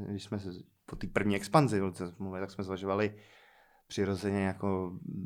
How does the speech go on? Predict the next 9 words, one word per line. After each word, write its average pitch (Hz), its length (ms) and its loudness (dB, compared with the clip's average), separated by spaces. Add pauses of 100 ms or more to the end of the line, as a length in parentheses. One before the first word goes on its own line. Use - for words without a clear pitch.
(140)
geograficky 98 540 0
blízký 95 340 -4
sousedy 101 720 2 (520)
a 95 420 2 (160)
Slovensko 95 640 0
i 92 80 2
jako 92 240 0
kulturně, 98 640 0
jazykově, 92 680 -2